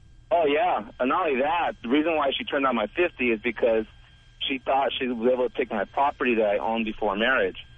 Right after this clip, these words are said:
And I told her, I said, "It's, I owned it before. It's separate property. You know, just take what I'm offering you and don't let me waste money on the term. Because if you fight me, I'll spend every dollar I need to, to get,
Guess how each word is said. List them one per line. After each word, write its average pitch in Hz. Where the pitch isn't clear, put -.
And 95
I 87
told 151
her, 113
I 92
said, 90
"It's, 117
I 92
owned 110
it 123
before. -
It's 95
separate 110
property. 107
You 104
know, 95
just 117
take 110
what 117
I'm 110
offering 98
you 113
and 95
don't 98
let 104
me 104
waste 101
money 92
on 92
the 98
term. -
Because 110
if 104
you 107
fight 151
me, 110
I'll 98
spend 104
every 104
dollar 117
I 113
need 117
to, 95
to 87
get, 101